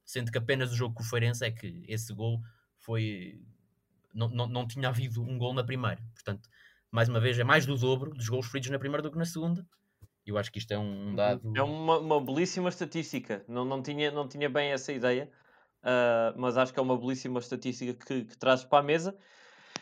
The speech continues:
Speaker 2: E que sim, eh, lá está, mas isso, isso aí é como tu dizes, eu acho que acabas por ter razão. <laughs> Entre mim e o António há aí o meio termo, que é esse mesmo, que é o de cada jogo é um jogo.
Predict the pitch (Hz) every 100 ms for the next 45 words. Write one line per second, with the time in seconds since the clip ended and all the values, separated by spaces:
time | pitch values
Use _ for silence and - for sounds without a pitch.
0 | - - 208 - - 247 294 - 214 202
1 | 180 156 185 180 175 180 139 127 - 170
2 | 160 151 170 165 170 160 160 151 151 -
3 | 113 110 104 120 117 127 127 123 - 120
4 | 135 117 123 107 123 127 127 131 202 170
5 | 135 143 151 156 156 147 127 147 139 139
6 | 135 139 139 139 143 143 135 120 113 110
7 | - 120 117 131 - 107 104 95 101 117
8 | 113 110 113 117 123 117 131 131